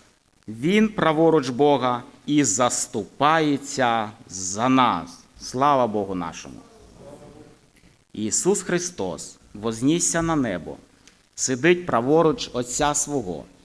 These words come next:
і Він за кожного із нас. Зрозуміймо ось цю думку. Ісус Христос за кожного із нас, за кого Він постраждав, за кого Він пролив свою кров, Він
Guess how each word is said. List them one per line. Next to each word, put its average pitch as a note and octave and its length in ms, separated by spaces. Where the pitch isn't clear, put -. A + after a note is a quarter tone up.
і B2 140
Він D#3 400
за A#2 280
кожного F#3+ 640
із F#3+ 320
нас. F#2+ 440
Зрозуміймо D3+ 640
ось A#2 120
цю C3+ 140
думку. G#2+ 400
Ісус C#3 680
Христос D3+ 720
за C3 260
кожного F3+ 540
із G3 220
нас, G#2+ 340
за B2 100
кого E3+ 320
Він G3 180
постраждав, D#3+ 840
за B2 140
кого E3+ 280
Він F#3 180
пролив D#3+ 480
свою F#3+ 360
кров, A#2+ 500
Він C#3 440